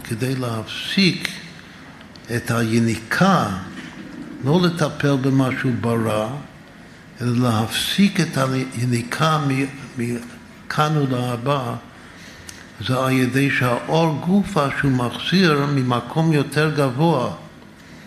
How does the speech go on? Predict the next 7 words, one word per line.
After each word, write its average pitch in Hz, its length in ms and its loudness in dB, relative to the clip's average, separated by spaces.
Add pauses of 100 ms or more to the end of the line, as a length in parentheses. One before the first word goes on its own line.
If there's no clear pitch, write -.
(1500)
למה 139 260 2
בעל 131 260 2
תשובה 131 340 2
יותר 131 340 2
מצדיק 127 540 0
גמור? 117 380 0
בגלל 113 340 -4